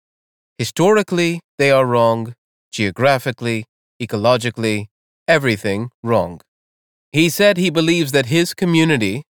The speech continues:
unlike the Palestinian leadership, takes care for human rights of Arabs, for health of Arabs, for supplying water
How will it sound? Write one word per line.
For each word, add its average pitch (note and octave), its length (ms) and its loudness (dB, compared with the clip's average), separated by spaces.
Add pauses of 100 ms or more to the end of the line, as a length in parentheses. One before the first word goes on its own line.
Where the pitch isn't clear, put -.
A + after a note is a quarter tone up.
(140)
unlike G#2+ 420 0
the G2 100 -10
Palestinian A#2+ 680 0
leadership, C3 600 -2 (380)
takes B2 280 -2
care G#2 320 0
for G#2+ 160 -6
human G#2 360 -2
rights G2 300 0
of G2+ 100 -4
Arabs, G2+ 480 -2 (400)
for A#2+ 160 2
health C#3+ 300 0
of A#2 120 0
Arabs, G2 460 0 (280)
for B2+ 120 -4
supplying D3 560 0
water C3+ 500 0